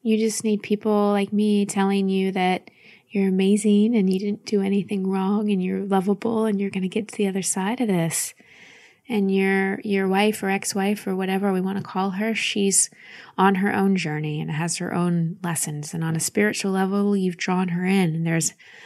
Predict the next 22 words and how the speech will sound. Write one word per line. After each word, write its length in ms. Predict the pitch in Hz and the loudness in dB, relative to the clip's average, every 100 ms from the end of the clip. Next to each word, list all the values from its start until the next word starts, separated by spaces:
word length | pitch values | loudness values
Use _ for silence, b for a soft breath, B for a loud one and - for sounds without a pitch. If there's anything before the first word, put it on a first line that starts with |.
| B - | B 2
amazing 540 | 185 185 190 185 170 | 4 6 4 2 0
learning 360 | 180 190 180 165 | 2 2 0 -2
to 100 | 170 | -4
have 300 | 160 214 240 | -2 -2 -2
from 220 | - 160 | -4 -6
this. 340 | 160 151 - | -4 -4 -6
And 200 | 160 151 - B B B B | -6 -8 -10 B B B B
perhaps 460 | - 175 196 - - | -2 2 0 -2 -8
one 180 | 175 196 | -6 -4
of 60 | |
the 100 | 214 | -6
blessings 520 | 175 165 165 196 175 | -4 -6 -6 -8 -8
that's 180 | 165 - | -8 -8
already 240 | 170 165 170 | -6 -6 -6
coming 300 | 175 170 165 | -6 -6 -6
forward 480 | - 185 254 240 | -6 -6 -4 -4
is 260 | 180 - - | -6 -8 -10
it's 140 | 202 | -8
gonna 180 | - 175 | -4 -6
force 460 | 170 - 180 170 - | -6 -4 -2 -2 -4
you 100 | 180 | 0
to, 160 | 170 | 0